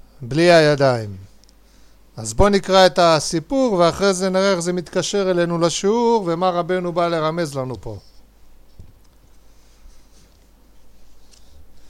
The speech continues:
כי יש מעשה, כי פעם אחת חשק מלך אחד בבת מלכה, והשתדל בתחבולות לתופסה,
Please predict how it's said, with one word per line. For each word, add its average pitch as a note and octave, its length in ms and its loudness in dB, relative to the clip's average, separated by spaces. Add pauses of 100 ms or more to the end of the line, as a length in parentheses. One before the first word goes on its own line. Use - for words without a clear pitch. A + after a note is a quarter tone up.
(420)
כי - 140 -12
יש G3 320 -2
מעשה, D3 640 -2 (680)
כי A#2+ 140 -14
פעם A3+ 400 0
אחת G3+ 300 -2
חשק G3+ 460 -4
מלך G#3+ 400 -6
אחד E3+ 340 -2
בבת E3+ 340 -2
מלכה, F#3 460 0 (800)
והשתדל B2+ 680 -4
בתחבולות G3 720 -2
לתופסה, G#3 600 0